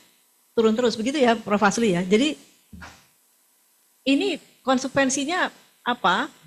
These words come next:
Kita tahu bahwa semakin tinggi usia ini prevalensi penyakit tidak menular, penyakit-penyakit kronik degeneratif juga mulai meningkat gitu ya.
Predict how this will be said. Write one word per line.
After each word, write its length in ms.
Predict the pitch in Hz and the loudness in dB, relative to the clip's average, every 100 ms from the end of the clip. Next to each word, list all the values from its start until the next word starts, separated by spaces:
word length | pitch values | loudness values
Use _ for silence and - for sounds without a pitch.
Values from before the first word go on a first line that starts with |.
| - | -8
Kita 160 | 262 | -4
tahu 240 | 240 285 277 | -2 -2 0
bahwa 240 | 220 220 | 2 2
semakin 480 | 214 247 226 233 220 | 2 -2 -2 -2 -4
tinggi 320 | 240 214 208 | -4 -4 -4
usia 480 | 202 - 196 233 302 | -6 -6 -4 -4 -4
ini 320 | 233 311 269 - _ _ _ _ _ _ _ _ _ _ | -8 -8 -14 -20 _ _ _ _ _ _ _ _ _ _
prevalensi 640 | 226 226 233 226 233 226 247 | -2 0 2 2 2 0 -4
penyakit 320 | 226 214 - | -2 -4 -4
tidak 320 | 220 202 208 | -6 -6 -4
menular, 480 | 214 208 196 226 320 - _ _ _ | -2 -2 0 0 -2 -10 _ _ _
penyakit-penyakit 680 | 208 196 214 208 196 214 - | -4 -2 -2 -2 -4 -8 -2
kronik 280 | 214 214 208 | 2 2 0
degeneratif 560 | 185 190 185 185 311 - _ 202 | -2 0 0 0 -4 -6 _ -2
juga 240 | 202 190 | 2 2
mulai 160 | 190 185 | 2 2
meningkat 400 | 226 277 170 - | 2 0 -2 -4
gitu 200 | 156 | -16
ya. 40 | 120 | -16